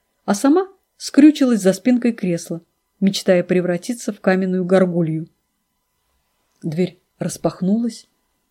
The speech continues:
и мощная фигура Милвертона замерла в дверном проеме. Он не вошел в кабинет сразу – не сделал попытки зажечь свет, а так и застрял на пороге.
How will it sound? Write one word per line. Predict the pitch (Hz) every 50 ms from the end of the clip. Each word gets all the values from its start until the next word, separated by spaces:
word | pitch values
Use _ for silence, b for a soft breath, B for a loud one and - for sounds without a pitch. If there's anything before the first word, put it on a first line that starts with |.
| _ _ _ _ _ _ _
и | - 214
мощная | 202 190 208 226 240 233 - - - 185 185 190
фигура | 185 - - 190 175 190 190 180 170
Милвертона | 170 165 175 190 208 214 240 254 247 - 277 262 262 254 - _ _ _ _ _ -
замерла | 190 165 208 208 196 185 175 180 185 190 208
в | 214
дверном | 208 202 214 196 180 185 185 190
проеме. | 185 - 208 208 202 190 180 165 160 160 170 - _ _ _ _ _ _ _ _ _ _ _ _
Он | - 294 330 339
не | 339 339
вошел | 330 370 339 - - 240 254
в | -
кабинет | - - 294 294 294 285 247 - -
сразу – | - - 196 180 165 156 - 165 - _ _ _ _ _ _ _ _ _ _ _ _ _ _ _ _
не | 190 196 254 294
сделал | 294 269 208 214 220 214 233 262 254
попытки | 262 - 262 262 254 226 214 - 202
зажечь | 175 180 202 196 196 175 - -
свет, | - - - 185 175 165 - _ _ _ _ _ _ _ _ _ _ _ _
а | - -
так | - - 220 220 247
и | 233
застрял | 202 233 233 233 - 247 220 180 165
на | 165 165
пороге. | 160 - 196 202 202 180 151 156 165 -